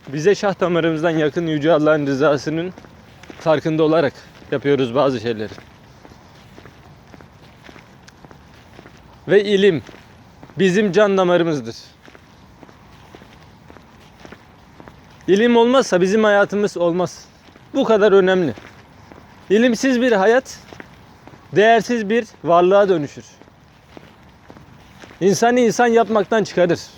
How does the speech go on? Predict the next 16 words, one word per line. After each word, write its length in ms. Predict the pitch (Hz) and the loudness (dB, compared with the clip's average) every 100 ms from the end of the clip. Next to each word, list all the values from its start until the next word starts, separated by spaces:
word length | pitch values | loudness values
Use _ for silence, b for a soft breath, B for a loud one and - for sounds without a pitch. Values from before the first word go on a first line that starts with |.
| - - - - - - - - - - - - - - - - - | -20 -20 -20 -20 -20 -20 -20 -20 -20 -20 -20 -20 -20 -20 -20 -14 -2
Bu 80 | 208 | 2
nedenle 420 | 233 247 233 202 | 4 2 2 0
bir 120 | 185 | 0
sürü 260 | 160 170 151 | 0 -2 0
cahil 360 | 165 160 147 | 2 0 0
var. 120 | 127 - - | -4 -8 -4
Bu 100 | 196 | 0
nedenle 440 | 220 240 233 214 | 0 0 0 0
bir 100 | 226 | 0
sürü 260 | 208 202 180 | 0 0 2
batılla 380 | 185 185 185 185 | 2 2 0 0
yarışanlar 520 | 180 160 185 180 202 | 0 -2 -2 0 0
var. 180 | 190 - | 0 -2
İlim 320 | 147 170 214 | -2 0 2
eksikliği 480 | 196 - 160 160 185 | 0 -2 -4 0 2
yüzünden. 360 | 156 123 107 | 2 -2 -8